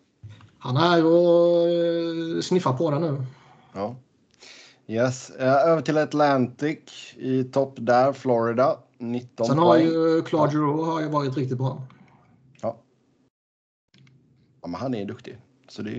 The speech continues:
Speaker 2: är
Speaker 1: Ska man, eh, alltid säga.
Speaker 2: Ja. Florida då, man har fortfarande inte förlorat. Man har gått nio noll ett.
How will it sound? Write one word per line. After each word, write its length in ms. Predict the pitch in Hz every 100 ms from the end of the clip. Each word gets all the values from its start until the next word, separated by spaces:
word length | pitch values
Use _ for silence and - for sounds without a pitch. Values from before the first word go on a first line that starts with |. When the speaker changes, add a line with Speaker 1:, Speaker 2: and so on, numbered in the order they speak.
| 117
Speaker 2:
är 80 | 110
Speaker 1:
Ska 140 | 107
man, 280 | 147 143 143
eh, 600 | 156 160 160 - 151 -
alltid 260 | 147 - 123
säga. 180 | 87 - - _ _ - -
Speaker 2:
Ja. 180 | 101 - _ _ - - - - -
Florida 400 | - 156 147 151
då, 180 | 151 117
man 200 | 120 131
har 60 | 127
fortfarande 340 | 139 - 135
inte 120 | 127
förlorat. 460 | 123 107 101 113 -
Man 100 | 113
har 60 |
gått 140 | 113 110
nio 320 | 120 110 110
noll 260 | 110 107 110
ett. 580 | 151 127 _ - -